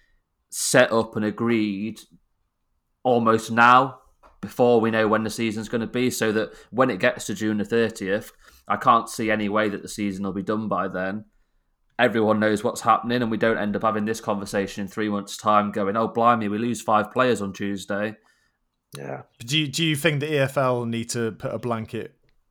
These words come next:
Speaker 3: like, rule or something in place that means that any, any players that are contracted to the end of the current season, I, oh, I don't
Speaker 1: I
Speaker 3: know.
Speaker 1: don't
Speaker 3: It's
Speaker 1: know.
Speaker 3: a
Speaker 1: I'm,
Speaker 3: mone-,
Speaker 1: I,
Speaker 3: it's a monetary
Speaker 1: it's,
Speaker 3: thing, isn't it?
Speaker 1: well,
Speaker 3: I, you can't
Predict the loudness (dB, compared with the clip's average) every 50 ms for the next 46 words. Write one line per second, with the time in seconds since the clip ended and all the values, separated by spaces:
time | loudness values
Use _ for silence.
0 | _ _ _ -8 -6 -6 -6 -8 -14 -20 -20 _ _ _ _ _ -14 -10 -6 -6
1 | -6 -6 -6 -6 -8 -8 -8 -8 -8 -8 -8 -8 -10 -10 -10 -10 -10 -10 -10 -8
2 | -8 -8 -8 -8 -10 -10 -12 -12 -10 -10 -10 -10 -10 -10 -8 -8 -6 -4 -4 -4
3 | -4 -4 -2 -2 -2 -2 -4 -4 -2 -2 -2 -2 -2 -4 -8 -10 -8 -6 -4 -4
4 | -4 -6 -6 -8 -8 -8 -10 -12 -14 -14 -14 -12 -10 -8 -8 -8 -8 -8 -10 -10
5 | -12 -14 -10 -8 -8 -8 -8 -8 -10 -10 -10 -8 -10 -10 -10 -10 -12 -12 -12 -14
6 | -16 _ _ _ _ _ _ _ _ _ _ _ _ _ _ _ _ _ _ _
7 | _ _ _ -12 -10 -10 -8 -8 -8 -6 -6 -6 -8 -8 -10 -8 -6 -4 -2 2
8 | 4 4 4 6 6 6 6 6 4 4 4 2 2 2 4 4 4 4 6 6
9 | 4 4 2 0 -2 -2 -2 -2 -4 -4 -4 -4 -4 -4 -4 -4 0 2 4 4
10 | 4 4 0 -4 -8 -4 0 2 2 2 2